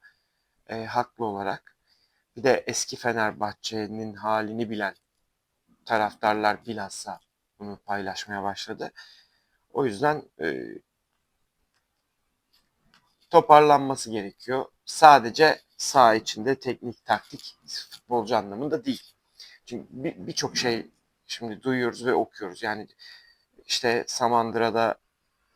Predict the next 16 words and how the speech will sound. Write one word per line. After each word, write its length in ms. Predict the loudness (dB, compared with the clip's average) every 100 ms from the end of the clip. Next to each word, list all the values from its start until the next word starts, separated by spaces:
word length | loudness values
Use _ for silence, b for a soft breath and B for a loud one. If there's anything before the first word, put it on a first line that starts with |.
| _ _ _ _
işte 220 | -16 -4
dere 220 | 0 6
ağzında 640 | 8 6 4 -6 -4 -4 -4 b b
şöyle 420 | -10 0 2 2 0
oluyor, 520 | -2 -4 -4 -4 -6 _ -12
işte 300 | -12 -12 -8
diyetisyen 760 | -6 -6 -6 -4 -2 -2 0
var, 240 | -2 -2 -4
o 340 | 0 0 0 _ -6
basket 480 | -4 -4 -6 -10 -10
takımına 400 | -12 -10 -6 -6
gönderildi, 760 | -6 -10 -12 -18 -20 -18 -20 -20 b b _
bilmem 340 | -14 -12 -12 -12
ne 100 | -12
gibi. 200 | -14 -10
Hani 300 | -6 -4